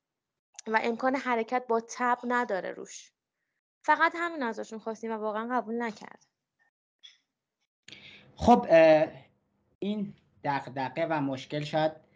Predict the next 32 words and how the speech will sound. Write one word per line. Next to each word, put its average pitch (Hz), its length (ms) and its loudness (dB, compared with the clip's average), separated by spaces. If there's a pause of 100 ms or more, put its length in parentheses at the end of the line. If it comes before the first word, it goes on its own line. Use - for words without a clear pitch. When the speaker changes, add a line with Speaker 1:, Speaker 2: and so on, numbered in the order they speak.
(360)
Speaker 2:
اه، 107 140 -6 (180)
به 113 100 -6
واسطه 117 480 -2
تمام 127 380 0
گفتگوهایی 113 600 -2
که 120 120 -4
من 101 180 -2
انجام 98 340 -4
دادم 92 380 -4
با 90 520 -2
دوستان 90 440 -6
نابینا، 90 760 2 (360)
اه، 95 140 -4
برای 123 400 4
همه 147 260 4
وجود 139 340 0
داره، 104 300 0
اما 135 600 4
نقطه 123 440 -2
مثبتش 139 840 0
و 117 40 -4
نقطه 113 380 -4
مهمش 135 540 0
اون 151 200 6
راهکارهایی 117 920 2
بوده 135 240 0
که 131 120 -10
خود 139 200 0
بچه‌ها 117 460 -2
پیدا 107 300 -2
کردن 113 420 -2
برای 107 560 2